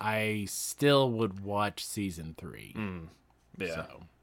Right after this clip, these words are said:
Speaker 1: we'll, we'll hopefully see it. I know there was, but there was some strife between them. Apparently, when, um, H B O,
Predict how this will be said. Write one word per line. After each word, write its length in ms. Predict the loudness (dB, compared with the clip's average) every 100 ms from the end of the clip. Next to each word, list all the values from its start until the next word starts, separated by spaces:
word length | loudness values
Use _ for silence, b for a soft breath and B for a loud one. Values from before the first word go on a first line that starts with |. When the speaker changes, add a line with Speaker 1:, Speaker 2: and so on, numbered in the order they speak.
| _ b b
Speaker 1:
we'll, 120 | -12 -8
we'll 180 | -2 0
hopefully 340 | 0 -2 -6
see 180 | -6 -6
it. 80 | -2
I 60 |
know 120 | 2 4
there 140 | 6
was, 160 | 4 2
but 240 | -4 0
there 140 | 4
was 100 | 4 2
some 120 | 0
strife 360 | 4 6 6 2
between 340 | -6 -6 -6
them. 180 | -10 -14 _ _ _ _ _ _ _ _ _ _
Apparently, 380 | -8 0 0 2
when, 360 | 0 0 0 0
um, 520 | -2 -2 -4 -4 -6 -12 _ _ -16 B B B B B B B B B -8
H 240 | 0 0 4
B 180 | 4 6
O, 440 | 4 4 2 -4